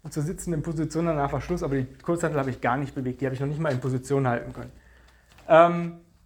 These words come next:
dementsprechend weiß ich nicht, wie es jetzt ist. Ich habe selten,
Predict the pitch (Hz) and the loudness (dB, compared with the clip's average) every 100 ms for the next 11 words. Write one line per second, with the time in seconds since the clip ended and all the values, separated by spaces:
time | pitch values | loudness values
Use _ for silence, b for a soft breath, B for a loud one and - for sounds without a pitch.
0 | - 147 190 208 202 208 202 196 143 175 | -12 -2 0 0 2 2 4 0 2 2
1 | 190 185 180 160 139 196 208 220 202 - | 0 -2 -2 -6 0 0 0 -6 -6 -8
2 | 190 180 165 147 147 - 151 175 208 180 | -6 -6 -6 -8 -8 -4 4 4 4 -4